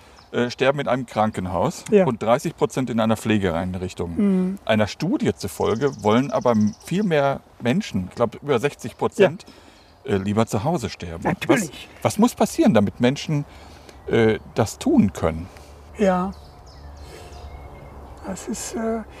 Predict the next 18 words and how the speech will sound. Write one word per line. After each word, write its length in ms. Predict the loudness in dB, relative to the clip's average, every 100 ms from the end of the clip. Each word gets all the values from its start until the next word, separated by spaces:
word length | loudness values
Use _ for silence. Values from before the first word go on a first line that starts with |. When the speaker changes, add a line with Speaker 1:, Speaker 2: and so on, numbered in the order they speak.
| -10 2
Speaker 2:
das 140 | 4
ist 120 | 6
eine 120 | 6
gute 220 | 6 6 2
Frage, 380 | 4 2 4
aber 240 | 4 8 8
ich, 80 | 6 -2 -16 -18 -10 4
ich 160 | 4 4 -4 -14 0
weiß 320 | 4 4 6
nicht. 260 | 4 2 -8 -18 -18 -20 -20 -20 -20 -20 -20 -20 -20 -20 -20 -12
Ich 100 | -6
muss 180 | -6 -4
überlegen. 600 | 0 6 8 8 6 2
Speaker 1:
Möchten 300 | 2 2 2
Sie 160 | 2
zu 160 | 4 4
Hause 220 | 6 4
sterben? 360 | 2 0 0